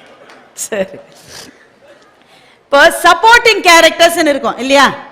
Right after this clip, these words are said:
நாடக மேடையில, துணை கதாபாத்திரங்கள். கதாநாயகன் இருப்பான், அவனுக்கு துணை செய்கிற கதாபாத்திரங்கள் பக்கத்துல இருக்கும். கதாநாயகி, இப்ப கதாநாயகிக்கு வசனம் இருக்கும், கதாநாயகனுக்கு ஃபைட்டிங் சீன் இருக்கும், டான்ஸ் இருக்கும்,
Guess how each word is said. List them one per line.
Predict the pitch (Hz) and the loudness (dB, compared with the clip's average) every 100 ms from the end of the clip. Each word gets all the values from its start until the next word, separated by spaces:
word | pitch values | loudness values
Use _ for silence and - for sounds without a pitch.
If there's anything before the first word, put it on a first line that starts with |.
| - | -2
நாடக | 277 311 285 | 2 2 0
மேடையில, | 262 240 208 160 117 - _ _ _ _ - | 0 -2 -4 -6 -14 -20 _ _ _ _ -6
துணை | 339 381 392 | 0 2 2
கதாபாத்திரங்கள். | 339 330 330 302 277 254 214 170 143 - _ _ _ _ 302 | 0 2 2 2 0 -2 -6 -8 -12 -18 _ _ _ _ -6
கதாநாயகன் | 311 320 359 349 330 311 294 | -2 2 2 4 2 2 0
இருப்பான், | 285 285 320 370 - | -2 0 2 2 2
அவனுக்கு | 294 339 349 349 - | 0 0 -2 -6 -6
துணை | 349 370 370 | 0 0 0
செய்கிற | 339 320 311 311 | 0 0 2 0
கதாபாத்திரங்கள் | 302 285 285 269 262 233 233 269 | 0 0 2 0 -2 -4 -6 -4
பக்கத்துல | 240 208 202 | -4 -6 -8
இருக்கும். | 175 151 - _ _ _ | -12 -14 -20 _ _ _
கதாநாயகி, | 285 302 349 320 269 240 185 160 - - | -2 2 2 2 0 0 -6 -12 -16 -10
இப்ப | - | -8
கதாநாயகிக்கு | 359 339 339 415 392 370 359 311 | -2 0 4 4 4 0 -2 -2
வசனம் | 320 330 381 | 0 0 2
இருக்கும், | 370 339 330 320 | 0 0 -2 0
கதாநாயகனுக்கு | 359 359 349 339 320 311 - | 2 4 2 0 -2 -6 0
ஃபைட்டிங் | 339 370 359 | 2 2 -2
சீன் | 302 330 | -6 -8
இருக்கும், | 302 302 302 | -8 -6 -2
டான்ஸ் | 302 330 359 302 | 2 2 2 -4
இருக்கும், | 320 - 302 | -8 -2 0